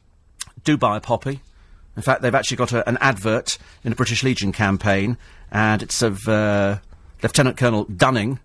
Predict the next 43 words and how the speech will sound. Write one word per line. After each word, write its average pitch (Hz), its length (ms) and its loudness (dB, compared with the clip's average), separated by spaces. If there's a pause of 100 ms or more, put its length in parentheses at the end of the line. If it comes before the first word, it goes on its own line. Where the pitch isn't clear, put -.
(380)
who 113 160 -2
was, 101 300 -4
uh, 104 100 2
crippled, - 560 -4 (220)
lost - 260 0
his, 95 260 -4
uh, 101 120 -2
legs, 101 500 -4 (400)
and 104 340 2
the 101 60 0
slogan 104 320 2
just 104 160 -4
says, 104 160 -2
"For 98 100 -4
his 139 180 2
sake, - 380 -6 (360)
wear 101 240 2
a 87 60 -4
poppy." 110 400 -4 (280)
And 139 120 0
everybody 156 280 2
should 92 180 -4
wear 98 220 -2
them, 95 200 -6
young, 151 460 0
old, 127 260 2
it - 80 -8
doesn't 143 240 -4
matter. 127 340 -2 (220)
And 123 80 -2
there's 135 140 2
no 180 120 4
correct 160 520 -2
way 113 160 0
to 120 120 -6
wear 107 320 0
it. - 320 -8
I 101 60 -10
better 139 160 -4
tell 135 220 0
you 117 80 2
that 107 140 -2
now. 104 200 0